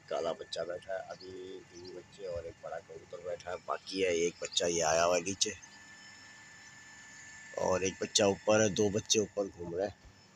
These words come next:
इंशाल्लाह वो भी जैसे जैसे आएंगे आपको दिखाते जाएंगे। एक बच्चा ये अभी नीचे नीचे आया हुआ है, नीचे नीचे फिर रहा है, ये देखते हैं इसको, ये बैठता है तो। ये भी यही same है अभी,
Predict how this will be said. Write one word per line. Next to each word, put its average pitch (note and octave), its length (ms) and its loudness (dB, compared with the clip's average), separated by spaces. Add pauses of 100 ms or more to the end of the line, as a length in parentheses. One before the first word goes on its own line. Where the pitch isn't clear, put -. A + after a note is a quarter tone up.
(160)
इंशाल्लाह E2+ 360 -2
वो F2+ 100 0
भी F#2 140 -14
जैसे - 360 -4
जैसे G2 260 -4
आएंगे F#2+ 340 -2 (540)
आपको E2+ 300 -4
दिखाते E2+ 440 -6
जाएंगे। F#2 360 -2 (1300)
एक F#2 100 -6 (100)
बच्चा - 240 0
ये F#2+ 160 4
अभी F2+ 160 0
नीचे F2+ 280 -4
नीचे F2+ 260 0
आया E2+ 200 6
हुआ F#2+ 120 4
है, G2 60 2
नीचे F#2+ 240 -4
नीचे F#2 240 -8
फिर E2+ 220 -12
रहा E2+ 140 -6
है, F2 80 -10 (1080)
ये F2 100 -8
देखते D#2+ 380 -8
हैं E2+ 80 0
इसको, - 240 -4
ये E2 140 0
बैठता D2 380 -2
है D#2+ 80 2
तो। D2 160 -10 (1120)
ये F2 100 -10
भी F#2+ 140 -6
यही F2+ 180 2
same E2+ 420 4
है C#2+ 120 -2
अभी, F#2 140 -8